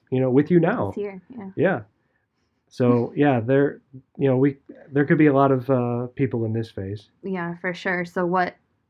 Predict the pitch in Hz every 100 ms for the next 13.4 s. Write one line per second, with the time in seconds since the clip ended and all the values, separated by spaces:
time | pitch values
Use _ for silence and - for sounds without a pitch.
0 | _ - 185 180 175 165 170 165 175 175
1 | 170 175 170 165 180 170 175 170 170 170
2 | _ _ _ 185 170 214 196 196 - _
3 | _ _ _ _ 165 165 165 160 - _
4 | - 135 143 175 147 127 139 135 - 135
5 | 120 113 135 117 113 147 139 123 120 110
6 | 120 113 107 117 104 110 104 - 131 123
7 | 123 113 104 - 120 113 - 101 98 -
8 | _ _ _ _ _ - 147 127 113 123
9 | - 170 180 - - 175 - - _ _
10 | _ 151 185 254 - 175 185 185 117 -
11 | 120 107 131 170 - 151 147 151 139 131
12 | 127 131 135 110 113 117 127 117 107 -
13 | 139 139 139